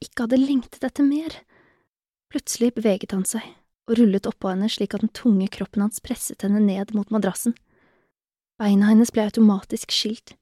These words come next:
slik at kjernen hennes ble eksponert og tilgjengelig. «God morgen», mumlet han og smakte på leppen hennes. Den harde kuken hans passet perfekt. Den eneste beskyttelsen mellom dem var det tynne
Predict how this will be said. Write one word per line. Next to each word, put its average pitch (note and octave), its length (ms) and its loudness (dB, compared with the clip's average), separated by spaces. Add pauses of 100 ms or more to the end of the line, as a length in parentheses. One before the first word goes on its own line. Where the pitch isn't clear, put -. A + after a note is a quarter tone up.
(500)
slik A3+ 220 -2
at - 100 -6
kjernen G3+ 480 -2
hennes G3+ 320 0
ble A3 140 -8
eksponert A3 720 2
og - 100 -16
tilgjengelig. G3 580 2 (1400)
«God G3+ 160 4
morgen», G3+ 240 6 (540)
mumlet F#3+ 340 -2
han F#3 140 -6 (420)
og A3 80 -14
smakte - 380 -4
på F#3+ 100 0
leppen G3 240 -2
hennes. F#3 320 -4 (1080)
Den G#3 160 -2
harde A3 260 2
kuken G3 320 0
hans A3+ 160 -2
passet - 400 -12
perfekt. - 600 -16 (880)
Den A3 160 0
eneste G#3+ 400 2
beskyttelsen G#3+ 560 2
mellom G3 320 4
dem A#3+ 180 6
var G#3+ 140 2
det - 160 -4
tynne G3 480 2